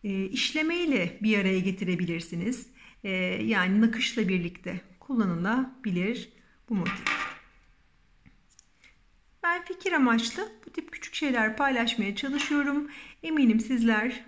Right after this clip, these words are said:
bunları zenginleştirip harika projelerinizde kullanabilirsiniz.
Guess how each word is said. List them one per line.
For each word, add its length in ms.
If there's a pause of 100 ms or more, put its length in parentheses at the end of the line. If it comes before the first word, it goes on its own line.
bunları 340
zenginleştirip 920 (260)
harika 520
projelerinizde 1040 (100)
kullanabilirsiniz. 1000